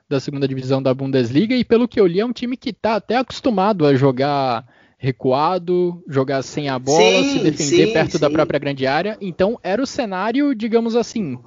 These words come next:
Speaker 1: ideal pra se enfrentar nessa semifinal de Pokal. Claro que tinha o Borussia Dortmund do outro lado, mas se você é um time que sabe se defender bem, que sabe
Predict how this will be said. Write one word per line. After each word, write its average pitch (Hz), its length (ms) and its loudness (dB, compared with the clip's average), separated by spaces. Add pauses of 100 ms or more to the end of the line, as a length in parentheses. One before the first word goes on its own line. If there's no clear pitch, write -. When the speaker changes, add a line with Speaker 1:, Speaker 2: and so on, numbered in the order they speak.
Speaker 1:
ideal 180 540 0 (160)
pra 139 160 -2
se - 200 -10
enfrentar 160 560 -4
nessa 156 260 -6
semifinal 170 460 -6
de 160 80 -12
Pokal. 143 420 -2 (320)
Claro 139 360 0
que 139 120 -10
tinha - 180 -6
o 151 60 -4
Borussia 151 360 0
Dortmund 139 640 -4
do 135 160 0
outro 135 460 0
lado, 147 400 -4 (460)
mas 139 160 -8
se 165 60 -6
você 156 200 -4
é 185 60 -2
um 175 60 -4
time 170 220 -8
que 175 160 -10
sabe 165 300 -4
se - 140 -16
defender 160 400 -8
bem, 139 240 -8
que - 120 -20
sabe 135 680 -4